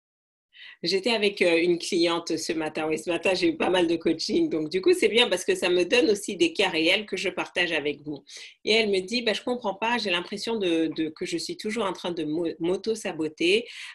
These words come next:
parce que, euh, je fais, euh, je fais des, des lives et ça ne convertit pas. » Et je lui dis, « Non, c'est pas une question d'auto-sabotage. Si ça ne convertit pas, c'est peut-être que tu n'as pas suffisamment de personnes. »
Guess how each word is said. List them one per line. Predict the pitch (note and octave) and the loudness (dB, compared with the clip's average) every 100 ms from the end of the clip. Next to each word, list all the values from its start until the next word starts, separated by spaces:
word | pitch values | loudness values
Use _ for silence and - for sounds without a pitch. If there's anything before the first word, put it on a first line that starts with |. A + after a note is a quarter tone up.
| - | -4
parce | F3+ F#3 - | -4 -4 0
que, | G#3 G#3 G#3 F#3 | 6 6 6 2
euh, | E3 | 0
je | D#3+ F#3+ | 0 -4
fais, | F#3 - G#3+ G3+ - | -4 2 4 4 2
euh, | E3 D#3 D#3 D#3 E3 | -2 -2 -2 -4 -6
je | D#3 | -6
fais | E3 - F#3 | -6 -2 -2
des, | F3 D3+ D3 C#3 C#3+ - _ _ _ | 0 -2 -2 -4 -8 -14 _ _ _
des | D#3+ D3+ C#3 D3 | -10 -8 -6 -4
lives | D3 E3+ G#3 E4 B3 D#3+ - _ _ _ | 0 2 2 2 0 -2 -8 _ _ _
et | A3 | 0
ça | A3+ A3+ | 2 0
ne | G3 | 0
convertit | E3 - A3+ G#3+ G3+ - - F3 | -2 -2 -2 0 -4 -4 -8 -6
pas. » | D3 - _ _ _ _ - | -6 -8 _ _ _ _ -6
Et | F3+ | -4
je | F3 | -4
lui | F3+ | -4
dis, « | G#3 | -2
Non, | C#4 A4 D#3+ - | -2 -2 -4 -8
c'est | E3+ | -6
pas | G3+ | 0
une | G#3 | 0
question | G3+ D#3+ F#3 | 0 -4 -6
d'auto-sabotage. | E3+ E3 E3 F3+ F3 F3+ F3+ F#4 C#4+ - _ _ _ _ | -4 -4 -4 -8 -8 -8 -6 -4 -4 -8 _ _ _ _
Si | B3+ | -6
ça | B3 B3 | -2 0
ne | G3 | 0
convertit | F#3+ F3 E3 - D#3+ | -2 -4 -8 -10 -8
pas, | B3 E4 | -6 -4
c'est | G#3+ | -4
peut-être | E3+ - - | -6 -4 -4
que | - | -6
tu | G3 F3 | -6 -6
n'as | D3+ | -6
pas | G#3+ | -6
suffisamment | G#3 - - D#3+ D#3 E3+ | -8 -8 -10 -6 -6 -6
de | F#3+ E3+ | -6 -6
personnes. » | - - - E4+ | -8 -8 -4 -4